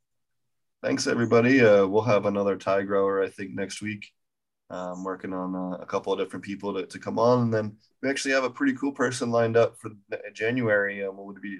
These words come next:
Speaker 2: having Pigeon four twenty on the show, which is one of the biggest, um, uh, YouTubers when it comes to, uh, uh, cannabis. So really excited to have him on. I was talking to him the other day. He actually used some of our con-, the content from my Instagram for his, uh,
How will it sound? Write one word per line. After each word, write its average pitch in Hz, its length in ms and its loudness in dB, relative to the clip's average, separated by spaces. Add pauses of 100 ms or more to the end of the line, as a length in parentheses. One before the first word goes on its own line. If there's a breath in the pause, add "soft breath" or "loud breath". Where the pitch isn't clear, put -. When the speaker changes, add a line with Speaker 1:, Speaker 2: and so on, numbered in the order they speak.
Speaker 2:
having 104 320 -4
Pigeon 110 320 -8
four 107 160 -6
twenty 104 320 -6
on 98 140 -12
the 104 80 -16
show, 92 260 -8
which 92 220 -16
is 98 160 -20
one 98 140 -12
of 95 100 -16
the 95 60 -20
biggest, 98 500 -12
um, 92 320 -12 (800)
uh, - 480 -14 (120)
YouTubers 95 560 -8
when 95 100 -10
it 87 80 -10
comes 92 360 -10
to, 92 400 -8 (800)
uh, - 20 -14
uh, 90 80 -10
cannabis. 98 460 -4
So 101 160 -8
really 95 220 -6
excited 90 280 -6
to 101 80 -4
have 98 200 -2
him 98 160 -2
on. 98 180 0
I 92 40 -4
was 90 100 -8
talking 90 260 -4
to 95 60 -14
him 98 180 -6
the 98 80 -8
other 95 140 -6
day. 98 180 -6
He 101 100 -6
actually 98 260 -6
used 98 160 -8
some 98 120 -12
of 95 100 -12
our 95 100 -8
con-, 98 360 -8
the - 80 -14
content 98 400 -8
from 95 100 -14
my 92 120 -10
Instagram 98 500 -10
for 104 100 -20
his, 92 260 -18
uh, 92 160 -14